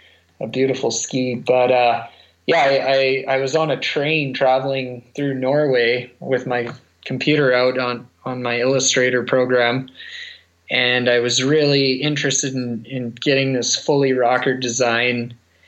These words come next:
um, kind of started. And because of the limitations of Illustrator, I only had a few radiuses. I believe Illustrator can only draw, like, a ten meter radius or something is the maximum. So I had these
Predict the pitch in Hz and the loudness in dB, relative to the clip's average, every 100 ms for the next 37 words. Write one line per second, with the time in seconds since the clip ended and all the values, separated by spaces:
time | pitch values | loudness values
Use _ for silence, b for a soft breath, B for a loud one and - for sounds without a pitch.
0 | b b b - 123 120 117 110 107 107 | b b b -4 0 2 2 0 0 -2
1 | 104 - _ _ _ - - - - 123 | -6 -12 _ _ _ -18 -14 -6 -2 0
2 | 117 113 - 139 151 143 117 - - _ | 2 2 2 2 2 2 0 -4 -16 _
3 | _ _ - 127 123 123 120 117 110 - | _ _ -8 -4 -2 -4 -4 -6 -8 -14
4 | _ _ _ _ _ _ _ - 147 165 | _ _ _ _ _ _ _ -4 0 2
5 | 151 131 - - 143 143 156 147 151 151 | 2 -2 -6 -6 -2 0 0 0 0 0
6 | 165 135 131 139 160 156 - 135 131 127 | -2 -2 -2 0 2 0 0 0 2 0
7 | 127 151 165 160 143 143 143 127 - - | -2 -2 -2 0 0 0 2 0 -4 -4
8 | 165 151 147 139 131 - _ 135 135 143 | 0 2 2 0 -2 -8 _ 0 2 4
9 | 147 139 127 131 127 139 147 135 135 135 | 2 0 0 0 0 2 2 2 2 2
10 | - 135 131 135 131 135 127 123 120 120 | 2 2 0 2 2 2 0 2 4 4
11 | 120 120 120 b b b b b - 113 | 4 2 -2 b b b b b -2 0
12 | 107 147 135 135 131 127 120 117 123 123 | 0 0 2 2 2 2 2 2 2 0
13 | 117 117 110 120 113 123 120 110 120 120 | 0 -4 -2 -2 -2 -2 -2 -2 0 0
14 | 117 117 - 123 113 110 127 120 113 127 | -2 -2 0 0 0 2 4 4 4 2
15 | 131 123 117 - B | 2 0 0 -4 B